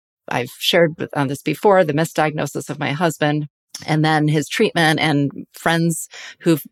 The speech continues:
passed in my arms in hospital systems, some of whom have been through hospice and palliative and lovely. Because of the nature of the system, because of the nature of educations and training,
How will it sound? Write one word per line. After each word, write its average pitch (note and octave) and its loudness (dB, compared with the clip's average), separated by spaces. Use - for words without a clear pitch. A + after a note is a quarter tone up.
passed D#3+ -2
in D3+ -2
my D3+ 0
arms D3+ 0
in D3 -2
hospital D#3 -2
systems, D3+ -6
some D#3 0
of D#3+ -2
whom F3 2
have F3 2
been F3 2
through F#3 -2
hospice D#3+ -4
and E3 -2
palliative D3 0
and D#3 -2
lovely. E3 0
Because G#3+ 2
of B3 2
the A3+ 4
nature F3+ 2
of D3+ 0
the D3 -4
system, D3+ -6
because D#3+ -2
of F#3 -6
the E3+ -6
nature D3+ -2
of C3+ -2
educations C#3 -4
and C#3 -6
training, D3 -2